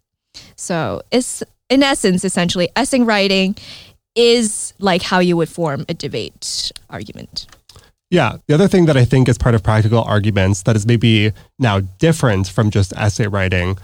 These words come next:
Speaker 2: or maybe not different, but a really different way of looking at how you write, is once you have why your point is true, why it's important, and your larger point, of course, you're gonna find that where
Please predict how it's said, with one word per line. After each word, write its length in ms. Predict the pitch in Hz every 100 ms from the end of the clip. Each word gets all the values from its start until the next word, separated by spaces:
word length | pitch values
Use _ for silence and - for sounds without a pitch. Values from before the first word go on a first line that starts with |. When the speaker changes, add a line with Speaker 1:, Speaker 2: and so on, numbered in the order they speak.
| -
Speaker 2:
or 120 | 170 170
maybe 240 | 240 262
not 220 | 214 120
different, 440 | 143 135 117 104 -
but 80 |
a 60 | 117
really 340 | 120 170 143 - - - _ -
different 320 | 131 127 107
way 160 | 113
of 180 | 110 95
looking 440 | 104 98 95 143 120
at 80 |
how 160 | 101 104
you 200 | 98 101
write, 420 | 95 95 175 - - - _ _ -
is 300 | 123 113 -
once 280 | 151 135 147
you 60 | 175
have 260 | 131 143
why 220 | 110 104
your 260 | 107 107 120
point 300 | - 113 98
is 120 | 101
true, 380 | - 104 98 98
why 260 | 104 95 95
it's 220 | 90 -
important, 720 | - 110 - 101 101 98 101 -
and 180 | 139 127
your 100 | 113
larger 240 | 98 98
point, 240 | 92 98
of 80 | 101
course, 460 | - 98 90 - - - _ _ _ _ -
you're 140 | 135
gonna 280 | 175 208 165 - -
find 360 | 139 180 202
that 260 | 151 127 139
where 460 | 117 117 123 135